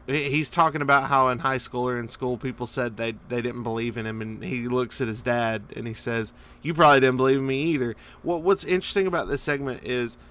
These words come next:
he mentions his real dad, so I guess I better <laughs> stop that joke. It's Sting. He looks at Sting and he says,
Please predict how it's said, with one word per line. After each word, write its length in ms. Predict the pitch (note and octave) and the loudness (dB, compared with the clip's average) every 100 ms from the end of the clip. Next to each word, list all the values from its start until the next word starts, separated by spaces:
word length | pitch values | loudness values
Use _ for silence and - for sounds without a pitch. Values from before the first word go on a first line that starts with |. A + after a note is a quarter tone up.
| - - | -20 -2
he 120 | F3+ | 2
mentions 460 | D#3 D3 D3 D3+ C3 | 4 4 2 -2 0
his 200 | C3+ A2+ | -2 0
real 200 | B2 A2+ | 0 0
dad, 320 | A2 G#2+ G2+ | 0 -2 -2
so 80 | A#2+ | -2
I 80 | A2+ | -2
guess 180 | A#2 C3+ | -2 -2
I 40 | |
better 200 | A#2 A2 | -2 -2
<laughs> 0 | |
stop 400 | - - - A2 | -4 -6 -8 -8
that 260 | C#3 A#2 G#2+ | -6 -6 -6
joke. 400 | B2+ A#2 A2 - - - - - - - - - - - | -4 -2 -4 -10 -20 -20 -20 -20 -14 -12 -12 -6 -4 4
It's 240 | F3 E3 | 4 4
Sting. 400 | D#3 D#3+ B2+ A#2+ C3+ | 2 4 2 0 -4
He 80 | E3 | -2
looks 200 | F#3 G3+ | -2 0
at 160 | E3+ | -2
Sting 420 | - - D#3 D#3 D3 | 0 2 4 2 0
and 100 | C3 | -2
he 80 | B2+ | -2
says, 600 | - A#2+ A#2+ A2+ A2 | -2 0 0 -2 -8